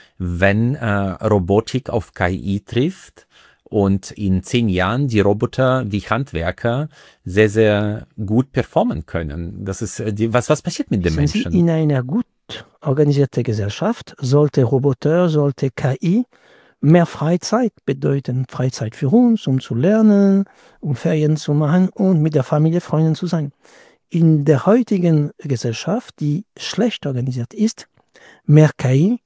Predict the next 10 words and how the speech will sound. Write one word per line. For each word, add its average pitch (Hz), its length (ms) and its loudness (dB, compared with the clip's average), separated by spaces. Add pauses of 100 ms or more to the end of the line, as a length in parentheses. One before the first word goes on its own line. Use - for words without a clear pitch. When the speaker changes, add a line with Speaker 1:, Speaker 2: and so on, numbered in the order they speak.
(320)
Speaker 2:
mehr 147 160 0
Softwares, 170 800 -2
mehr 143 280 2
Roboten 180 720 0 (640)
bedeutet 139 800 0 (120)
was? 139 400 -4 (160)
Mehr 151 280 0
Arbeitslosigkeit, 143 920 -2
mehr 180 120 0
Probleme, 175 400 2